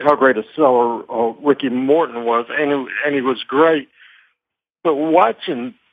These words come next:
Fargo, that long blonde hair, and Lawler, who throws the best punch in the, in the business, and Fargo wasn't bad either. The way they were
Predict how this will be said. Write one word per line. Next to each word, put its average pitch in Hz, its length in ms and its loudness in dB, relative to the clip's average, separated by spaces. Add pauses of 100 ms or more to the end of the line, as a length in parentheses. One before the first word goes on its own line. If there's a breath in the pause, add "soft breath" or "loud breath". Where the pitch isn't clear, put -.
(280)
Fargo, 160 380 2
that 120 160 -6
long 156 680 0 (280 soft breath)
blonde 147 380 2
hair, 135 380 2
and 117 180 0
Lawler, 156 480 4
who 135 80 -2 (100)
throws 151 280 2
the 127 80 -6
best 139 240 0 (720 soft breath)
punch 156 240 -6
in 135 80 -6
the, 127 260 0 (140)
in 135 120 -2
the 127 60 0
business, 123 440 -2
and 117 120 -8
Fargo 151 320 0
wasn't 139 260 -2
bad 131 260 0 (800)
either. 165 280 0
The 131 140 0
way 147 200 2
they 143 180 2
were 139 160 0